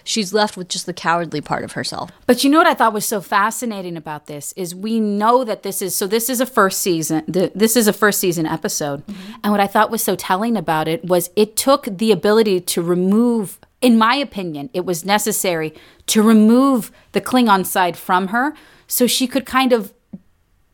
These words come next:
Speaker 2: tell Tom
Speaker 1: Open up.
Speaker 2: Paris and open up to him
Speaker 1: Yep.
Speaker 2: about how she hated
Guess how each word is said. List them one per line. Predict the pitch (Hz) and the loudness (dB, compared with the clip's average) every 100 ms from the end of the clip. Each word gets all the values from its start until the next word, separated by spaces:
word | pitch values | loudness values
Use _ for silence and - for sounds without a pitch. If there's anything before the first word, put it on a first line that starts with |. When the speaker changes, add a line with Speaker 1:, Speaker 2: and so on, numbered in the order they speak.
| _ | _
Speaker 2:
tell | - - 180 202 220 226 | -10 -4 0 2 2 0
Tom | - 220 226 | -2 0 2
Speaker 1:
Open | |
up. | 247 220 | 4 4
Speaker 2:
Paris | 247 311 170 - - | 4 4 2 -2 -4
and | 202 185 | -4 -2
open | 185 180 214 214 | -2 0 2 2
up | 285 - | 2 -2
to | 160 | -6
him | 160 151 170 180 | -6 -10 -12 -12
Speaker 1:
Yep. | 190 | -6
Speaker 2:
about | 170 175 175 180 - | -2 2 2 0 0
how | 185 190 185 | -2 -2 -4
she | - 226 220 - _ _ | -8 -8 -10 -14 _ _
hated | - 277 359 185 - | -2 0 0 -2 -6